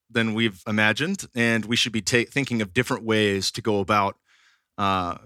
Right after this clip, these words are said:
preventing the spread of this and, and how to treat it. And, and that got taken off YouTube. And I was like, "You can't, how do you take down, you know, a-, active doctors at Stanford right now? Like, I, I don't understand how that gets to come off." Like, and, and then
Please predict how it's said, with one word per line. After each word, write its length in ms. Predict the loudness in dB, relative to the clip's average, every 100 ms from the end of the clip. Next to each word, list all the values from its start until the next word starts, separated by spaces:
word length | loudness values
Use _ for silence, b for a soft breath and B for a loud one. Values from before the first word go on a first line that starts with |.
| -8
preventing 340 | -2 0 0
the 60 | 0
spread 260 | -2 0 2
of 60 |
this 320 | 2 0 0
and, 140 | -4 -8
and 160 | -6
how 140 | 0 0
to 100 | 2
treat 240 | 0 2
it. 160 | 0 0
And, 220 | -2 -2
and 180 | 0 2
that 80 | 4
got 140 | 2
taken 260 | 0 0 2
off 120 | 0
YouTube. 320 | -2 -2 -2
And 80 | 0
I 20 |
was 100 | 2
like, 180 | 0 -2
"You 80 | -2
can't, 220 | -2 0
how 160 | 2 2
do 80 |
you 120 | 2 0
take 300 | 2 0 2
down, 420 | 2 2 0 -4 b b b b b b _ _ 0
you 60 |
know, 200 | 2 2 2
a-, 100 | -4 2
active 380 | 2 4 0 2
doctors 560 | 4 4 4 2 0 -2
at 120 | 0
Stanford 500 | 2 4 4 2 2
right 220 | 2 2
now? 280 | 0 -4 -6 _
Like, 160 | 0 0
I, 100 | 2
I 60 | 2
don't 100 | 4
understand 340 | 2 2 2
how 80 | 4
that 160 | 2 2
gets 160 | 0
to 60 | -2
come 200 | -2 2
off." 320 | 4 2 -2
Like, 160 | -4 -4
and, 180 | -2 -2
and 240 | 0 0
then 240 | 0 0